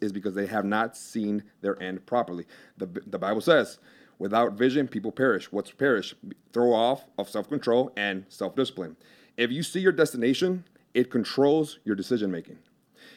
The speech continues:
If you know where you, uh, where you need to go in life, it'll cause you to regroup all your decisions and everything, that, all your systems and behavior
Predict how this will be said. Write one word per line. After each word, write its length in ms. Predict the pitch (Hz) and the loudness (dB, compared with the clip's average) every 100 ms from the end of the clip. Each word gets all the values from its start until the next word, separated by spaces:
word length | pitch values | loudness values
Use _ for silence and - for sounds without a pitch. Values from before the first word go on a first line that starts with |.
| - | -4
If 180 | 110 | -2
you 140 | 107 170 | 2 2
know 200 | 175 175 | 4 4
where 240 | 135 139 | 6 4
you, 300 | 135 131 127 - - - | 4 2 0 -2 -20 0
uh, 240 | 117 117 | 4 4
where 220 | 107 123 | 6 6
you 180 | 131 127 | 6 4
need 200 | 127 131 | 4 2
to 80 | 123 | 0
go 200 | 107 123 | 2 4
in 80 | 147 | 6
life, 320 | 160 175 - _ | 4 2 0 _
it'll 160 | 117 113 | -2 -2
cause 420 | - - 143 135 | -2 2 4 4
you 60 | 113 | 0
to 120 | - | -2
regroup 360 | 110 123 135 - | 0 0 0 -4
all 180 | - 123 | 2 4
your 80 | |
decisions 640 | 131 135 151 127 107 95 - | 4 2 2 2 2 -2 -2
and 100 | 107 | 0
everything, 220 | 117 127 | 2 2
that, 100 | 131 | 0
all 180 | - 120 | 2 2
your 100 | 139 | 2
systems 440 | 120 165 - 107 95 | 2 0 0 -4 -2
and 100 | 113 | -4
behavior 500 | 113 135 139 107 - | 2 4 4 2 0